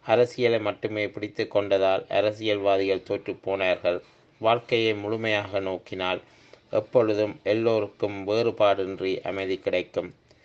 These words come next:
பாபாஜி சொல்கின்றார், "ஆத்மா எல்லாவற்றிலும் இருக்கின்றது. எல்லாமே ஒரு கடவுளின் வெளிப்பாடுகள்.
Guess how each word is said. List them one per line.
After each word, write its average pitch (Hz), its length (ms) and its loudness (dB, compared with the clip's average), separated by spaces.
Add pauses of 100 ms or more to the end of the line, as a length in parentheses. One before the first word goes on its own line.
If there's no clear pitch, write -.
(360)
பாபாஜி 107 500 4
சொல்கின்றார், 95 720 -2 (440)
"ஆத்மா 113 460 -2 (180)
எல்லாவற்றிலும் 107 800 0
இருக்கின்றது. 92 680 -4 (600)
எல்லாமே 113 580 2
ஒரு 101 180 0
கடவுளின் 101 520 0
வெளிப்பாடுகள். 95 720 -2